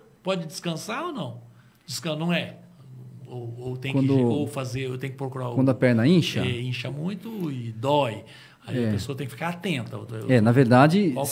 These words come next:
Speaker 1: é?
Speaker 2: se doeu, inchou, foi uma coisa súbita, né? De
Speaker 1: Isso.
Speaker 2: repente
Speaker 1: Mas e
Speaker 2: aconteceu.
Speaker 1: parou? Daí parou, não doeu mais. Aí o que que a pessoa
Speaker 2: É, a trombose, ela não, ela
Speaker 1: Não
Speaker 2: não
Speaker 1: vai
Speaker 2: para.
Speaker 1: parar.
Speaker 2: Ela
Speaker 1: Ela
Speaker 2: não,
Speaker 1: não vai
Speaker 2: ela
Speaker 1: parar.
Speaker 2: não vai parar. A perna
Speaker 1: Você
Speaker 2: vai
Speaker 1: continua.
Speaker 2: continuar inchada, né? Ela não
Speaker 1: E
Speaker 2: vai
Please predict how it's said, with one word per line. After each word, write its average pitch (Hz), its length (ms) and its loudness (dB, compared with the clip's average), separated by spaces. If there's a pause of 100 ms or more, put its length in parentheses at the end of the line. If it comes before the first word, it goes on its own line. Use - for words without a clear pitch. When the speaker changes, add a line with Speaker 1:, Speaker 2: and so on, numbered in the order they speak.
Speaker 1:
é? 156 40 -4
Speaker 2:
se 147 140 4
doeu, 139 500 8
inchou, 160 360 2
foi 143 160 0
uma 135 120 4
coisa 127 280 2
súbita, 127 640 -2
né? 123 220 2 (200)
De 127 140 4
Speaker 1:
Isso. 151 80 8
Speaker 2:
repente 156 420 4
Speaker 1:
Mas 160 140 2
e - 20 4
Speaker 2:
aconteceu. - 180 4 (340)
Speaker 1:
parou? 120 100 0
Daí 135 200 -8
parou, 151 300 -8
não 165 140 -8
doeu 151 240 -8
mais. 113 400 -12
Aí 110 80 -14
o - 40 -18
que - 140 -18
que - 100 -16
a 113 40 -12
pessoa 160 160 6
Speaker 2:
É, 135 60 8
a 139 120 4
trombose, 165 600 4
ela 196 160 4
não, 202 320 2
ela 151 180 2
Speaker 1:
Não 185 80 4
Speaker 2:
não - 0 -
Speaker 1:
vai 202 80 2
Speaker 2:
para. 131 240 6 (120)
Speaker 1:
parar. 101 140 -6
Speaker 2:
Ela 110 120 0
Speaker 1:
Ela 117 160 6
Speaker 2:
não, 123 80 6
Speaker 1:
não - 80 2
vai 110 100 0
Speaker 2:
ela 110 120 2
Speaker 1:
parar. 139 100 2
Speaker 2:
não 156 60 0
vai 156 160 0
parar. 131 440 0
A 104 60 -2
perna 110 300 0
Speaker 1:
Você 123 40 -2
Speaker 2:
vai 135 200 2
Speaker 1:
continua. 147 260 -2
Speaker 2:
continuar 127 400 2
inchada, 113 520 -2
né? 101 180 -2
Ela 104 160 -4
não 120 80 -2
Speaker 1:
E 127 40 -2
Speaker 2:
vai 123 180 0